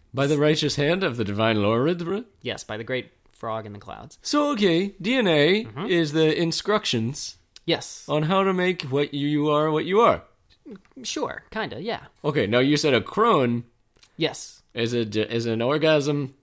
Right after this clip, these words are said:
Speaker 2: It is
Speaker 1: with
Speaker 2: an
Speaker 1: a
Speaker 2: organism.
Speaker 1: Uh-huh.
Speaker 2: It is an organism that is an exact duplicate.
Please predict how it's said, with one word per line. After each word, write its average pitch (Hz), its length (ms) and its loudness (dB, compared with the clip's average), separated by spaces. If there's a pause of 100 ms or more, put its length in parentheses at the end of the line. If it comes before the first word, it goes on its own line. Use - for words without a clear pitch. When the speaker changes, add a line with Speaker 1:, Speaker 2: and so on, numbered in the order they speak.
(160)
Speaker 2:
It 151 120 -2
is 151 60 0
Speaker 1:
with 156 80 0
Speaker 2:
an 170 80 2
Speaker 1:
a 160 60 6
Speaker 2:
organism. 131 640 0
Speaker 1:
Uh-huh. 135 300 -2 (140)
Speaker 2:
It 123 120 -8
is 123 220 -4
an 117 220 -6
organism 165 520 -4
that 123 100 -4
is 110 100 -10
an 110 80 -12
exact 127 560 -8
duplicate. 127 500 -14